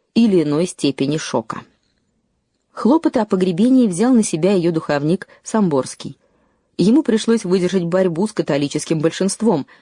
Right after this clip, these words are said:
Даже мёртвой Александре не давали покоя и должного уважения. Гроб с телом умершей страдалицы находился в доме, стоявшем в саду, подаренном ей мужем. И всё же Самборскому удалось настоять на переносе тела в маленькую православную церковь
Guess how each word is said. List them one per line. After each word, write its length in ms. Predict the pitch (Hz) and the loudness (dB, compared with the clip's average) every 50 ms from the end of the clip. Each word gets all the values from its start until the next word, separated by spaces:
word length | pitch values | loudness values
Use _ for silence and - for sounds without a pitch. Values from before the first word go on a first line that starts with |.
| _ _ _ _ _ _ | _ _ _ _ _ _
Даже 320 | - - 247 247 233 226 240 | 0 2 2 2 4 4 4
мёртвой 520 | 233 226 233 233 208 - - 151 156 151 | 4 4 4 4 2 0 -2 -2 0 0
Александре 760 | 147 143 147 - - - 165 170 190 202 202 190 196 190 180 175 | 0 0 -2 -4 -4 -4 -2 0 0 2 2 2 2 0 0 -2
не 140 | - 170 180 | -2 0 0
давали 320 | 165 165 151 165 165 156 | 0 0 0 0 0 0
покоя 600 | 147 - 151 147 143 - 180 208 233 226 185 160 | 0 -2 -4 -6 -2 0 2 2 2 2 2 0
и 40 | 139 | -2
должного 480 | 123 127 143 160 165 151 165 160 143 143 | 0 0 2 2 2 2 0 0 0 0
уважения. 760 | 143 135 135 127 127 - 135 135 135 135 135 135 135 139 - - - - - - _ _ _ | 0 0 0 -2 -2 -2 -2 -2 0 0 0 0 0 -2 -4 -8 -18 -20 -20 -20 _ _ _
Гроб 360 | - 160 170 175 208 240 - - | 0 2 2 2 2 0 -2 -6
с 80 | - | -8
телом 320 | - - 185 196 190 175 165 | -2 0 2 2 2 2 0
умершей 420 | 151 151 170 220 240 - - 170 | 0 0 0 0 0 0 -2 -2
страдалицы 600 | - - - 139 143 147 170 202 208 220 214 - | -2 -2 -4 -4 -2 0 0 2 2 0 0 0
находился 500 | 170 160 - - 151 156 196 233 - - | -2 -2 0 -2 -2 0 0 -2 0 -2
в 100 | 165 156 | -4 -2
доме, 420 | 147 139 160 180 208 208 202 202 - - - _ _ _ | 0 0 2 4 4 4 2 0 -2 -8 -18 _ _ _
стоявшем 580 | - - - 165 160 170 190 - - 185 175 165 | -10 -4 -2 0 0 0 0 -2 0 -2 -2 -2
в 60 | - | -2
саду, 460 | - - 165 160 160 151 170 185 - _ _ _ _ _ | -2 -2 -2 0 0 0 0 0 0 _ _ _ _ _
подаренном 600 | - 180 175 160 147 156 170 190 208 208 214 214 190 | -4 -4 -2 -2 0 0 0 0 2 2 2 2 2
ей 200 | 135 151 165 170 | 2 0 0 0
мужем. 540 | 160 147 143 139 131 127 131 135 135 135 - _ _ _ _ _ _ | 0 0 0 -2 -2 -2 0 0 0 -2 -4 _ _ _ _ _ _
И 100 | - 208 | 0 0
всё 240 | 202 - - 330 339 | 0 0 2 2 2
же 80 | 320 311 | 2 2
Самборскому 760 | - 269 247 240 226 254 254 247 - - 254 240 247 254 240 - | 2 2 4 4 4 2 0 0 0 0 2 4 4 4 4 2
удалось 480 | 240 240 208 240 208 175 165 202 - | 2 2 2 2 2 0 0 -2 0
настоять 460 | - 202 185 - 165 151 156 160 165 | -2 -4 -2 -2 -2 0 0 0 0
на 100 | 165 156 | 0 -2
переносе 420 | 143 - 156 156 156 147 147 - 139 | -4 -2 -2 0 0 -2 -4 -4 -6
тела 260 | - - 233 277 294 | -2 0 0 0 2
в 40 | 240 | 2
маленькую 500 | 208 175 156 160 180 208 233 - 285 233 | 2 0 0 0 -2 -2 -2 -2 -2 0
православную 640 | - 175 165 143 139 - - 151 151 147 170 175 170 | 0 0 0 -2 -2 -4 -2 -4 -2 -2 0 -2 -2
церковь 380 | - - 147 147 - - 170 | 0 0 0 0 0 -2 -4